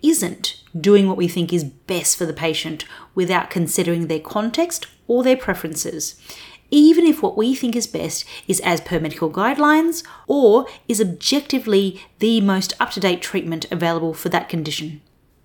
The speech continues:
Patient-centred care also isn't dismissing a patient's concerns without adequate exploration, consultation, and explanation. So, what does patient-centred care look like?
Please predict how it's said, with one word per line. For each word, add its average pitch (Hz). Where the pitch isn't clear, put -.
Patient-centred 330
care 214
also -
isn't -
dismissing 226
a 247
patient's 190
concerns 175
without 170
adequate 170
exploration, 208
consultation, 254
and 190
explanation. 165
So, 165
what 165
does 202
patient-centred 165
care 156
look 147
like? 156